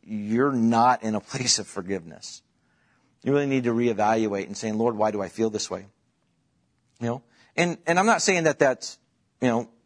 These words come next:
if you're there, there's a process to get out of that. And that's simply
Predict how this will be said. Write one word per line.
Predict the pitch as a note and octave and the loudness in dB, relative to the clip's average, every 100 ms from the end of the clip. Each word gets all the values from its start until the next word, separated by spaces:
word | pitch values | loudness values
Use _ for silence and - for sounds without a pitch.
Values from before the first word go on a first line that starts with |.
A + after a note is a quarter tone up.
| _ | _
if | A#2 - | 0 2
you're | A3+ | 2
there, | E3+ F3+ C#3 A2+ D3 _ _ _ _ _ _ - | 4 4 4 0 -2 _ _ _ _ _ _ -2
there's | B2 B2+ | 2 2
a | A2+ | 0
process | - B2 B2+ A2+ - | 2 4 4 0 -2
to | G2 | -2
get | G2+ | -2
out | G2 G2 F#2+ | 2 0 -2
of | |
that. | D#2 C#2+ _ _ _ _ _ _ _ | -10 -16 _ _ _ _ _ _ _
And | A2 | 0
that's | A2 G#2 | 2 2
simply | - A#2+ A#2 A2 | 2 2 0 -2